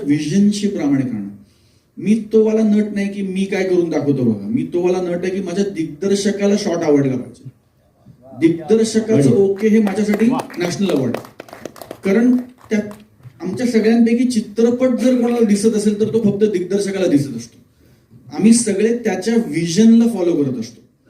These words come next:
Speaker 1: So त्याच्या व्हिजन मधला टेक जर त्याला मिळाला तर तो टेक माझ्यासाठी सर्वोत्तम टेक असतो. तो माझा सर्वोत्तम असेल की नाही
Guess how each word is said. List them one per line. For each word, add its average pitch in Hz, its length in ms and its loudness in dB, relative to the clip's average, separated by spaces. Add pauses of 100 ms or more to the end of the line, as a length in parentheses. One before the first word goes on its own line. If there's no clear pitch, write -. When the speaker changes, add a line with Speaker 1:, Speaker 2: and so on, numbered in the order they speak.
(480)
Speaker 1:
So 226 120 2
त्याच्या 196 400 -6
व्हिजन 226 400 0
मधला 233 320 2
टेक 226 260 2
जर 214 180 2
त्याला 226 160 2
मिळाला 208 380 2
तर 190 140 -8
तो 208 200 -4
टेक 202 180 0
माझ्यासाठी 202 360 0
सर्वोत्तम 180 500 -2
टेक 151 200 -2
असतो. - 340 -8
तो 190 60 0
माझा 165 280 0
सर्वोत्तम 208 600 0
असेल 214 360 2
की 214 60 2
नाही 175 460 0